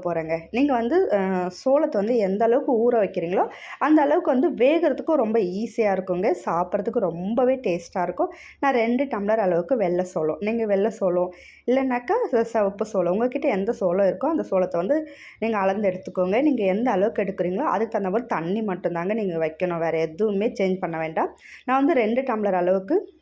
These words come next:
சோளம் எடுத்துருக்குறேங்க. நல்லா வாஷ் பண்ணிட்டு இதை ஓவர் நைட் நல்லா ஊற வச்சிடலாங்க. நீங்க நைட் ரெடி பண்ண போறீங்கனாக்கா காலையில ஊற வச்சுக்கோங்க.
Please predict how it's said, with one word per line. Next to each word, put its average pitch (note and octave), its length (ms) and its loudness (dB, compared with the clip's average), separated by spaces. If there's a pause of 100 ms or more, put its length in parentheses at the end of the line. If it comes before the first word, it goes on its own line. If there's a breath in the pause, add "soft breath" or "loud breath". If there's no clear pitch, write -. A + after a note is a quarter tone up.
(640 soft breath)
சோளம் B3 360 4
எடுத்துருக்குறேங்க. F#3+ 540 -2
நல்லா G#3+ 280 2
வாஷ் F#3 400 -2
பண்ணிட்டு F#3 320 -4
இதை D4 140 6
ஓவர் F#3 300 4
நைட் F#3 200 -2
நல்லா F3+ 380 0
ஊற F3+ 280 2
வச்சிடலாங்க. E3 520 -2 (320 loud breath)
நீங்க B3+ 220 2
நைட் B3+ 340 2
ரெடி A#3+ 200 2
பண்ண A#3 300 -2
போறீங்கனாக்கா F#3 540 0
காலையில F#3+ 540 2
ஊற F#3 40 6
வச்சுக்கோங்க. E3 580 0